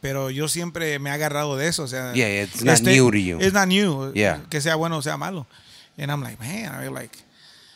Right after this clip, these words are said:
Speaker 1: you know, and, uh, y, y you would, you, I would hear, "Man, this guy got sick." No, pues, "This guy got sick." Like, everybody's, like, around me getting sick, and I'm, like, turning left and right, like, "What's going on?" And they're like,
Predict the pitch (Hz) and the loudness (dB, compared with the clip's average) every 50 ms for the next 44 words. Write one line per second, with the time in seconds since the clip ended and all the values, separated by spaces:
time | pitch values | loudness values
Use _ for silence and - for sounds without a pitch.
0 | _ _ _ _ _ _ _ - 139 127 127 127 131 139 151 156 139 147 - - | _ _ _ _ _ _ _ -12 -8 -6 -4 -4 -4 -4 -4 -6 -6 -10 -10 -12
1 | - - - 113 - - - 151 135 135 135 131 131 - - 143 135 135 131 131 | -12 -14 -14 -14 -16 -14 -10 -6 -4 -4 -2 -4 -6 -8 -8 -6 -6 -4 -2 0
2 | 139 147 156 156 151 151 147 135 143 151 139 131 139 143 131 135 143 135 135 147 | 2 2 4 2 2 0 -4 -6 -8 -6 -4 -2 0 0 -2 -2 -6 -8 -8 -10
3 | 156 165 160 151 151 147 156 151 151 143 135 117 - - 170 175 156 135 - 156 | -12 -12 -12 -12 -8 -6 -4 -4 -4 -4 -4 -2 -2 -2 -2 -2 -6 -8 -10 -12
4 | 139 165 175 160 - 135 120 117 120 - - 143 139 131 156 175 170 175 170 165 | -10 -10 -10 -12 -14 -18 -18 -18 -18 -18 -16 -12 -6 -4 -4 -4 -2 -6 -6 -4
5 | 160 151 139 - 170 185 160 131 143 143 143 143 160 208 262 277 262 247 226 214 | -6 -6 -4 -4 -6 -6 -6 -6 -6 -4 0 4 6 6 6 6 4 2 2 2
6 | 208 190 180 160 156 160 156 156 170 214 277 285 262 214 180 185 214 214 202 190 | 2 2 2 2 2 0 0 2 2 2 0 0 -2 -4 -4 -4 -4 -4 -4 -4
7 | 165 - - 285 311 285 226 185 180 175 165 151 143 135 123 _ _ _ _ - | -4 -2 -2 -4 -4 -6 -8 -8 -8 -8 -8 -10 -12 -14 -18 _ _ _ _ -20
8 | - - - - - 190 190 196 220 196 208 - 180 226 233 220 170 151 139 135 | -20 -18 -10 -6 -2 -2 -2 -2 -4 -6 -8 -8 -6 -6 -4 -4 -4 -6 -6 -4
9 | 160 175 180 175 202 196 185 185 202 233 269 247 160 131 117 - _ _ _ _ | -4 -6 -4 -2 -2 -2 -2 0 -2 -2 -2 -2 -4 -6 -8 -12 _ _ _ _
10 | _ _ _ _ _ _ _ _ _ _ _ _ _ - 143 143 143 147 131 131 | _ _ _ _ _ _ _ _ _ _ _ _ _ -14 -12 -10 -10 -10 -10 -12
11 | 127 120 127 | -14 -14 -16